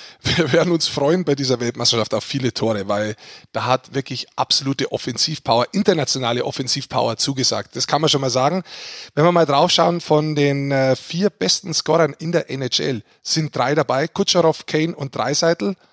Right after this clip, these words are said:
Und wenn man sich das Ganze noch mal anschaut, nur bei den Torschützen sind noch mehr dabei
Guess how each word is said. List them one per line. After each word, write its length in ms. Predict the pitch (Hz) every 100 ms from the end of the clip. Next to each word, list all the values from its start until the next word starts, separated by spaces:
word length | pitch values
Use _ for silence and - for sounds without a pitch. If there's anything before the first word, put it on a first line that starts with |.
| _ _ _ -
Und 100 | 135
wenn 100 | 147
man 100 | 135
sich 140 | 143
das 120 | 147
Ganze 300 | - 151 160
noch 140 | 151 170
mal 100 | 190
anschaut, 460 | - 139 - 123
nur 140 | 139 160
bei 80 | 135
den 180 | 131
Torschützen 720 | - - 302 - 143 - 107 107 _ _ -
sind 260 | 175 170
noch 220 | 175 208
mehr 100 | 170
dabei 400 | 151 127 113 113